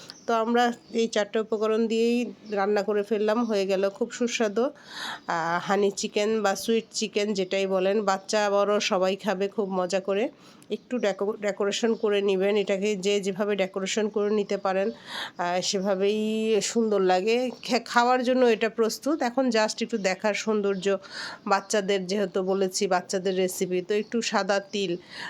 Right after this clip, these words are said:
আগে থেকে ভেজে নেবেন এবং ওটা উপর দিয়ে ছিটিয়ে দিবেন। তারপরে, আহ, চাইলে আপনারা পেঁয়াজ পাতা দিতে পারেন, ধনে পাতা দিতে পারেন, তারপরে ক্যাপসিকাম দিতে পারেন। তো আমি এভাবেই প্লেন রাখলাম।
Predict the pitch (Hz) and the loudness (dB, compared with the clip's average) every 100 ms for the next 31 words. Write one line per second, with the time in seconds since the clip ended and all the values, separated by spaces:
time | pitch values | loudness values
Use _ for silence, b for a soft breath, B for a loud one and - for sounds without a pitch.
0 | B 175 196 190 196 226 226 202 202 196 | B 0 2 0 -2 -2 -2 0 0 2
1 | 208 214 208 220 190 190 196 196 202 196 | 2 2 2 2 2 2 0 2 0 0
2 | 196 185 190 185 - 196 190 170 165 175 | -4 0 0 0 -4 -2 -2 0 0 0
3 | 180 180 180 175 185 185 185 B B B | 0 -2 -4 -2 0 0 -2 B B B
4 | - 185 190 - 196 196 202 185 196 196 | 0 2 2 0 2 2 2 0 0 0
5 | 185 185 190 - - - - - - - | 2 2 -2 -10 -20 -20 -20 -20 -20 -12
6 | - - - 226 208 190 - 185 180 180 | -10 -8 -4 2 2 2 0 0 0 0
7 | 175 180 180 175 180 185 190 208 185 185 | 0 -2 0 0 2 0 0 0 0 -4
8 | 175 180 185 185 180 180 180 185 180 185 | -6 -6 -6 -4 -4 -2 0 2 2 0
9 | 190 170 170 180 180 180 175 196 190 214 | -2 -4 -4 -2 0 0 0 -2 -2 -6
10 | 202 196 190 185 185 180 180 175 180 180 | -2 -2 0 -2 -2 -2 0 0 -2 -6
11 | B B - 240 240 247 240 214 220 214 | B B -4 0 2 4 4 4 2 2
12 | 233 233 214 202 208 196 196 202 220 294 | 0 0 0 2 2 2 0 0 0 -2